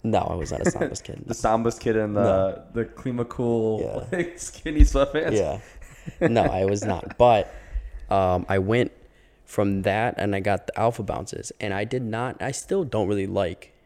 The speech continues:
Speaker 1: the Ultra Boost. I don't like the look of the white, like, styrofoam at the bottom.
Speaker 2: Yeah.
Speaker 1: I, I, that doesn't, I, just the white sty-,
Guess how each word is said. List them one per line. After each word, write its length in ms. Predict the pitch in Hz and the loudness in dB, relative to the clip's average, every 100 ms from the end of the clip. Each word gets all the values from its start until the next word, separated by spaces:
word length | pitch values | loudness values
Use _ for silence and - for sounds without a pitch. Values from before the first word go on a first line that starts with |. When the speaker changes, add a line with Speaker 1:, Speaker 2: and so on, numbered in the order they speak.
| _ - | _ -8
Speaker 1:
the 100 | - | -2
Ultra 300 | 110 - 98 | -2 -4 -8
Boost. 440 | - - - - _ _ _ _ _ _ _ _ _ - | -8 -8 -10 -14 _ _ _ _ _ _ _ _ _ -2
I 80 | 117 | -2
don't 340 | 110 127 - | 2 0 2
like 380 | 120 110 - - _ _ - - _ - - _ _ - | 2 0 0 -14 _ _ -20 -20 _ -20 -20 _ _ -2
the 160 | 113 | 2
look 540 | 101 87 101 98 - - - | 2 2 2 2 0 -14 0
of 360 | 107 95 98 - - | 2 2 -2 -16 0
the 80 | 107 | 0
white, 580 | 95 101 82 - - - | 4 2 2 -4 -12 -6
like, 220 | 98 92 | -4 -4
styrofoam 600 | - - 104 - - - | -4 0 0 0 -4 -8
at 100 | - | -12
the 60 | - | -12
bottom. 320 | - - 127 - _ _ _ _ _ _ | -10 -10 -12 -18 _ _ _ _ _ _
Speaker 2:
Yeah. 260 | 120 107 82 - - | -2 -2 -2 -6 2
Speaker 1:
I, 120 | 110 | 2
I, 220 | 107 117 | 4 2
that 260 | 110 113 113 | 4 4 6
doesn't, 400 | 113 - 107 - | 2 4 0 2
I, 160 | 107 - - - _ _ - | -2 -2 -18 -20 _ _ -6
just 320 | 131 131 - | 0 0 4
the 80 | 131 | 4
white 480 | 110 98 104 87 - | 4 4 4 4 -6
sty-, 200 | 92 - | -6 -4